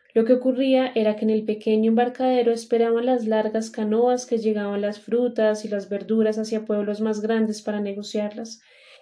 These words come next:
Y, por sorprendente que parezca, no bien entre el caserío escuché una explosión, seguida de varios disparos que barrieron indiscriminadamente a las personas que estaban cargando o descargando,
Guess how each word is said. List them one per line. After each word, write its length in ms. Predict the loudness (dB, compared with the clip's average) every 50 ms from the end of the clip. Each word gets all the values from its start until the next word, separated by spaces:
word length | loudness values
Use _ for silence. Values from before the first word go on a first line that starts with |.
| _ _ _
Y, 300 | 0 0 0 0 0 -2
por 160 | -4 -4 -2
sorprendente 640 | -4 -6 -6 -4 -6 -6 -6 -6 -6 -6 -6 -6 -4
que 120 | -4 -4
parezca, 640 | 0 0 2 4 4 2 2 0 -4 -8 -8 -8 -10 -20 -20 -20 -20 _ _ 2
no 200 | 4 6 6 6
bien 420 | 6 6 4 4 2 2 -2 -4
entre 240 | -2 -2 -2 -2 -2
el 100 | -6 -6
caserío 640 | -6 -6 -4 -4 -4 -2 -2 0 0 2 2 2 2
escuché 400 | 0 0 -2 -6 -4 -2 -2 -2
una 100 | -2 -4
explosión, 680 | -6 -10 -10 -8 -8 -6 -6 -4 -4 -4 -4 -6 -8 -12 _ _ _ _ _ _ _ _
seguida 420 | 0 0 0 2 2 2 2 2
de 100 | 4 4
varios 300 | 4 2 2 2 0 -2
disparos 680 | 0 -2 -2 -2 -4 -2 0 2 2 2 2 0 -2 -4
que 120 | -2 0
barrieron 420 | 0 0 0 0 -2 0 -2 -4 -4 -4
indiscriminadamente 1160 | -2 -2 0 0 -2 -4 -4 -2 0 0 2 0 0 0 -2 0 0 2 2 2 2 0 0
a 20 | -2
las 160 | -2 -4 -4
personas 560 | -4 -4 -4 -4 -2 -2 0 0 0 0 -2
que 80 | -4 -8
estaban 380 | -6 -4 -2 -2 -2 -2 -2
cargando 680 | -2 -2 0 0 0 2 2 2 2 2 2 2 2
o 100 | 0 0
descargando, 840 | 0 0 -2 -2 -4 -6 -6 -4 -4 -4 -4 -4 -4 -6 -8 -10